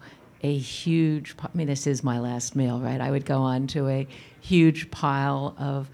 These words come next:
caviar on wonderful buckwheat blini. Then I would have a really gorgeous salad. And then I would probably have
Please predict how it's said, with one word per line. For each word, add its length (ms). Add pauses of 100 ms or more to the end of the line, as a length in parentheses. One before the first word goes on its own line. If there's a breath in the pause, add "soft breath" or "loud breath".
(180 loud breath)
caviar 720
on 240
wonderful 440
buckwheat 540
blini. 540 (1120 loud breath)
Then 160
I 160
would 140
have 420 (500 soft breath)
a 180
really 600
gorgeous 560
salad. 680 (1400 soft breath)
And 260
then 200
I 120
would 160
probably 640
have 640